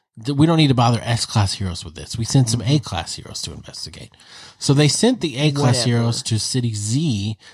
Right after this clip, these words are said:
Speaker 1: to an abandoned part of town where apparently there's been a lot of monster activity, and there's rumors that they're, like, forming a gang
Speaker 2: A
Speaker 1: of,
Speaker 2: monster
Speaker 1: of
Speaker 2: gang.
Speaker 1: monsters that, and that's why that part of the city is abandoned.
Speaker 2: Uh-huh.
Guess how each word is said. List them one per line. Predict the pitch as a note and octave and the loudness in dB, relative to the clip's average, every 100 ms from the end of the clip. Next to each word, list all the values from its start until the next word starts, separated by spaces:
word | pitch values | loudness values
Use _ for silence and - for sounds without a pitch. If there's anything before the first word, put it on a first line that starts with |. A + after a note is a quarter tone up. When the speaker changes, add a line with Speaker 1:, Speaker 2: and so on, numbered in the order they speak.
| _ - | _ -2
Speaker 1:
to | B2+ | 2
an | A#2+ | 2
abandoned | G#2 B2+ C3 B2+ | 2 4 4 4
part | A#2+ A#2+ | 4 2
of | A2+ | 0
town | - C3 C3 A#2 | -2 0 2 2
where | G#2 G#2 | 0 0
apparently | G2 - - D3+ E2 F#2 F2+ F#2+ - - - | 0 -2 0 -2 -2 -4 -4 -6 -12 -18 -8
there's | G#2+ | -2
been | A2 A#2+ | 2 4
a | A#2 | 6
lot | A2 | 4
of | G#2 | 2
monster | G2+ G2+ G2+ A2 | 0 0 0 -2
activity, | G2+ - - F3 C#3 G#2+ G#2+ | -4 -4 -2 0 2 0 -2
and | G2+ | -2
there's | G2+ F#2+ | -2 0
rumors | G2+ D#3+ B2+ G#2 F#2+ | 2 2 4 2 -2
that | F#2 - | -8 -8
they're, | G2+ G2+ | -8 -8
like, | F#2 F#2 - - _ _ _ | -10 -12 -16 -20 _ _ _
forming | - B2+ A#2+ G#2+ F#2+ | -4 0 2 2 0
a | F#2 | -4
gang | F2+ A2+ A#2+ A#2 G#2+ G2+ G2+ F#2+ A#2 | -4 2 4 4 2 0 -2 -4 -4
Speaker 2:
A | G#2 | -2
Speaker 1:
of, | A2+ A#2 | 0 0
Speaker 2:
monster | A2+ A#2+ C#3 C3+ G2+ A2+ | 0 0 0 -2 -2 -2
Speaker 1:
of | G2+ | 2
Speaker 2:
gang. | |
Speaker 1:
monsters | A2+ C#3+ D3+ C3 A2 G2 G2+ - - - - - | 4 6 4 0 -2 -2 -2 -6 -10 -20 -20 -6
that, | G2 F#2+ | -4 -4
and | G#2 G#2+ G#2+ | 2 4 4
that's | A2 - | 4 4
why | G#2+ | 4
that | G2+ G2+ | 4 2
part | - G#2 | 0 0
of | F#2+ | 0
the | G2 | -4
city | - G2+ F#2 | -2 -2 -4
is | E2 - - | -6 -8 -8
abandoned. | E2 - - - - _ _ | -8 -10 -14 -20 -20 _ _
Speaker 2:
Uh-huh. | C#3 C3 C3 | -10 -8 -8